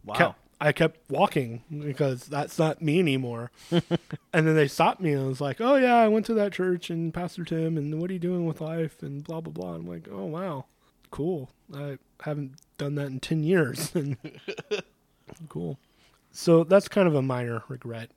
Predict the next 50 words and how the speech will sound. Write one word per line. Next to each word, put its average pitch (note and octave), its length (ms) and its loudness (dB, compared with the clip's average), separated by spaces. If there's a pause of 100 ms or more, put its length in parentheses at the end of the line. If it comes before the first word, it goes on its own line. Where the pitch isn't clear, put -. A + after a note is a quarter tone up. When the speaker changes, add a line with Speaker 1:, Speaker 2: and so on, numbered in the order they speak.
(140)
Speaker 2:
like, A#2 280 -10
not A#2 220 -8 (100)
capitalizing A#2 640 -10
on A2+ 140 -12
that. A#2+ 260 -10 (880)
But D3+ 200 2
that's D#3+ 160 8
kind F3+ 180 6
of E3+ 80 6
the D#3 80 10
weird D3+ 260 6
thing C#3+ 240 6
when C3 120 2
I B2+ 40 2
was B2 100 0
talking C3 260 0
earlier, C3 360 6
like, A#2 240 -2
is A#2+ 100 -6
that A#2+ 120 0
a A#2 40 -4
measurement A2+ 500 -4
of A2 160 -14
success, A#2 420 -6
having A2+ 320 -8
this A2+ 160 -12
amount A2 200 -12
of G#2+ 60 -16
followers A2+ 460 -10
and A2+ 100 -14
blah, A2 140 -10
blah, A#2 120 -16
blah, - 180 -16
blah, - 80 -20 (200)
blah. - 120 -18
And, - 180 -20 (380)
but C#3+ 100 2
other D#3 140 4
than C3+ 160 2
just, C3 220 -6 (420)
I C#3+ 100 0
do E3 180 6
have D3 160 2
personal A#2 380 -4
regrets, A2+ 720 -14
like, A#2 320 -12
with A#2 400 -10
the C3 120 -6
divorce A2 540 -10
and A2+ 540 -8